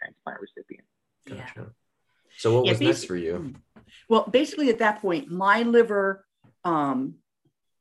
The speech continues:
Speaker 2: just couldn't handle the blood volume that was being sent through.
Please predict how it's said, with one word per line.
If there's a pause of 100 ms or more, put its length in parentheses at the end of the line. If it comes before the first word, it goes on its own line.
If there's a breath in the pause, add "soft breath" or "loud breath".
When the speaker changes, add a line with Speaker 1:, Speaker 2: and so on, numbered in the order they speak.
(1200)
Speaker 2:
just
couldn't
handle
the
blood
volume (140)
that
was
being
sent
through.